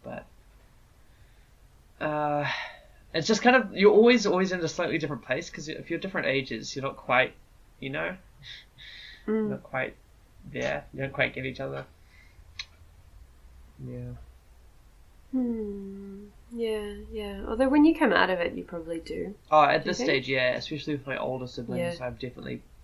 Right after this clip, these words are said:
Speaker 1: we're definitely plateaued. Especially with the second oldest, 'cause I'm the oldest, and my sister, who is three years younger than me, so I'm twenty-six, she's twenty-three.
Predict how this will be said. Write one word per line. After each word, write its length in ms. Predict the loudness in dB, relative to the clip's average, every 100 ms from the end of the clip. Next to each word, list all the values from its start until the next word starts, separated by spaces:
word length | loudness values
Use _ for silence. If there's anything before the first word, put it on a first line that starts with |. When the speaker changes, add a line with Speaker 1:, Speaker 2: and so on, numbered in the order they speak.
| -6
Speaker 1:
we're 120 | -4
definitely 240 | -4 -6
plateaued. 400 | -10 -10 -8 -8 -8
Especially 380 | -10 -8 -6
with 160 | -6 -6
the 60 | -10
second 260 | -8 -6
oldest, 260 | -8 -10 -12
'cause 120 | -2
I'm 120 | -2 0
the 100 | -6
oldest, 380 | -6 -10 -14 -20 -20 -20 -20 -16
and 480 | -4 -2 -2 -8 -12 -12 -12
my 160 | -10 -8
sister, 380 | -10 -10 -10
who 200 | -10 -10 -10
is 440 | -12 -12 -14 -14 -10
three 160 | -8 -6
years 140 | -6
younger 180 | -8 -6
than 120 | -6
me, 240 | -8 -10 -10
so 100 | -8
I'm 80 | -8
twenty-six, 480 | -6 -6 -6 -10 -12
she's 200 | -12 -12
twenty-three. 800 | -10 -12 -12 -12 -10 -8 -8